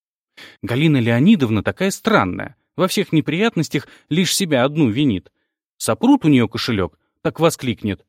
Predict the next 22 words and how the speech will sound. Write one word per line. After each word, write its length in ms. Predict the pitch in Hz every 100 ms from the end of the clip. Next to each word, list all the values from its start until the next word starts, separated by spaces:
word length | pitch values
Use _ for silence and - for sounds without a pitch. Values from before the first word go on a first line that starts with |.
| -
"Ну 180 | 135
не 160 | 139 110
дура 300 | 90 254 262
ли 160 | 110 92
я?" 280 | 90 92 - _ _ _ _
Сумочку 480 | - 208 143 - -
закрыть 400 | 120 120 135 107
забыла, 500 | 107 107 240 202 117 - _
ясное 440 | 127 226 - 185
дело, 320 | 131 123 117 117
человек 400 | 147 139 214 -
и 60 |
соблазнился. 880 | - 254 269 143 127 113 - 120 120 _ _
Сама 400 | - 107 98 220
ввела 280 | 156 104 151
его 220 | 131 117
в 80 | 98
грех. 320 | 92 - - _ _ _ _ _ _ _ -
Я 180 | 95
молча 320 | 123 226 - 190
слушал 420 | 170 185 - 135
Лялю. 500 | 101 92 85 85